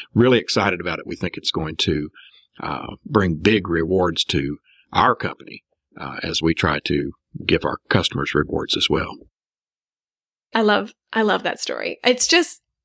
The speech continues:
Speaker 2: it's so old school and, and such a deeply affecting way to interact with customers. So yes, that is absolutely brilliant.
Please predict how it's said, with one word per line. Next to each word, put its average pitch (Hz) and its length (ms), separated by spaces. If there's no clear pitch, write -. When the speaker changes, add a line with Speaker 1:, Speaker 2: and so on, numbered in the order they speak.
Speaker 2:
it's 254 220
so 320 280
old 240 300
school 240 520
and, 247 320
and 269 140
such 370 180
a 381 140
deeply 240 440
affecting 220 500
way 208 320
to - 120
interact 214 540
with - 140
customers. - 640
So 240 460
yes, 233 280
that 220 140
is 226 140
absolutely 214 480
brilliant. 208 600